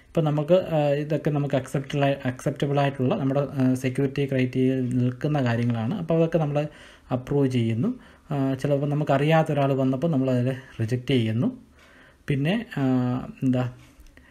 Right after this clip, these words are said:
സ്റ്റോപ്പ് ചെയ്യുന്നു. അതായത് ഹാക്കേഴ്സ്, ഹാക്കേഴ്സിനെ സൂചിപ്പിക്കും. ഹാക്കേഴ്സ്, ആ, എന്ത്, ഹാക്കേഴ്സിൻ്റെ എന്തെങ്കിലും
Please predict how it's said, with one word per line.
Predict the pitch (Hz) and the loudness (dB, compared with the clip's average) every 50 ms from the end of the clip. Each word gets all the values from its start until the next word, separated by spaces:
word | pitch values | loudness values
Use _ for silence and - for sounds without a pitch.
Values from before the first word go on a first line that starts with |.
| - - - _ - _ _ | -20 -20 -20 _ -20 _ _
സ്റ്റോപ്പ് | - - - - 170 165 170 170 180 | -18 -6 2 4 4 4 4 4 4
ചെയ്യുന്നു. | 170 131 110 107 101 104 - - - - _ - - - | 2 2 2 0 -2 -6 -8 -10 -16 -20 _ -18 -12 -8
അതായത് | 139 139 143 160 180 202 185 - - | -6 -4 -4 -2 -2 -2 -2 0 0
ഹാക്കേഴ്സ്, | 160 160 165 160 - 165 151 131 127 - 131 | 2 2 2 2 2 2 2 2 0 0 0
ഹാക്കേഴ്സിനെ | 127 135 131 - 147 139 - 147 139 | 0 0 0 -2 -4 -2 -2 -4 -4
സൂചിപ്പിക്കും. | 127 127 123 120 120 127 123 131 | -2 -2 -2 0 0 0 0 0
ഹാക്കേഴ്സ്, | 131 131 131 - 139 139 131 | 0 -2 -2 -2 -2 0 0
ആ, | 135 131 127 131 139 139 139 135 - - - - | 0 -2 -4 -4 -6 -6 -6 -8 -8 -10 -10 -8
എന്ത്, | 151 143 135 131 113 | -4 -4 -4 -4 -4
ഹാക്കേഴ്സിൻ്റെ | 113 135 139 135 135 147 147 139 - 147 143 147 | -4 -4 -4 -4 -2 -4 -4 -2 -2 -2 -2 0
എന്തെങ്കിലും | 139 135 139 135 143 143 143 | 0 0 0 0 0 -2 -2